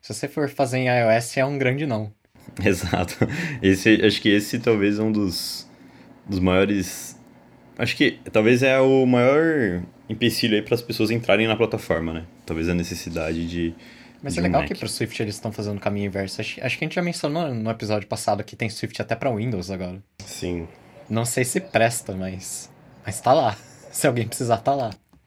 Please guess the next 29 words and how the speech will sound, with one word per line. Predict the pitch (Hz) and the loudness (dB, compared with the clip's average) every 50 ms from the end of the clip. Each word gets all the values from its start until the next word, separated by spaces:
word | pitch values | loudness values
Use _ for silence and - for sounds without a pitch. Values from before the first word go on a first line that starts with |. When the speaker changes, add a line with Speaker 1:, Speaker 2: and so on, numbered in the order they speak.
| _ - - - | _ -20 -18 -10
Speaker 2:
A | - 87 85 - | -6 -6 -4 -2
parte | - 87 85 - 85 | -2 -2 -2 -2 -2
do | 87 | -4
Swift | 85 - - 85 85 82 - - | -4 -2 -2 -2 -2 -2 0 0
eu | 98 92 | 0 2
imagino | 90 101 98 95 92 90 | 2 2 2 2 0 -2
que | - - | -4 -8
sim, | - - - 123 117 101 | -8 -4 0 0 0 2
já | 90 92 80 | 2 0 0
a | 78 | 2
parte | - - - 180 | 2 4 6 6
do | - - - 160 | 6 6 6 6
Windows | - 165 - 151 131 - - 135 123 | 6 6 4 4 4 4 2 2 2
eu | 110 | 2
não | 95 95 | 2 2
<laughs> | |
garanto, | 98 98 107 113 127 127 101 87 - - | 2 2 2 2 2 2 0 -2 -2 -2
né? | 92 92 90 92 92 | -2 -2 0 0 0
Tipo, | 87 - - 90 82 - 98 - - | -2 -2 -6 -8 -6 -6 -4 -4 -2
<laughs> | - 165 - - - - - | -2 -2 -2 -2 -6 -12 -4
aquela | - - 95 92 - 104 | 0 2 2 4 4 4
galera, | 90 95 95 90 - 95 92 87 101 98 - - 98 - - - - 208 - - - - - 104 | 6 4 4 4 4 2 4 4 4 4 4 2 0 0 0 0 2 2 2 2 0 0 0 0
<laughs> | 92 - - - - - - - - - 90 - 98 | 0 0 -4 -8 -6 -6 -6 -8 -8 -10 -6 0 4
galera, | 95 90 92 95 | 4 6 6 6
nossa, | 92 92 92 101 92 - - 92 87 85 87 | 6 6 4 4 2 2 2 4 4 4 4
Apple | 90 87 - 101 | 2 4 4 4
é | 98 | 4
tudo, | 90 - - 90 87 87 87 | 4 2 0 -2 0 0 0
enfim. | 87 107 - - 104 92 87 85 | 0 -2 -2 0 0 0 0 -2